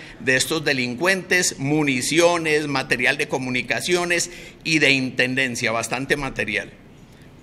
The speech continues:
Otra, eh, situación que queremos informar de esta operación es que con esto se evitan confrontaciones en el área.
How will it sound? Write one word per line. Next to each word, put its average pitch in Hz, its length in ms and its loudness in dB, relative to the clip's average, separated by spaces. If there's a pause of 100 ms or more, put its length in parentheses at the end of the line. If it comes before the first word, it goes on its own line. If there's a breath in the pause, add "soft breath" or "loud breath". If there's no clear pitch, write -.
Otra, 151 840 0
eh, 104 460 -2
situación 131 880 -2
que 120 160 -2
queremos 117 400 -4
informar 117 480 -4
de 135 100 0
esta 139 200 -2
operación 131 540 -2 (380 loud breath)
es 170 160 6
que 208 160 4
con 160 160 4
esto 160 280 2
se 135 240 4
evitan 147 540 0 (300 loud breath)
confrontaciones 151 1080 2
en 135 120 2
el 147 120 0
área. 123 280 0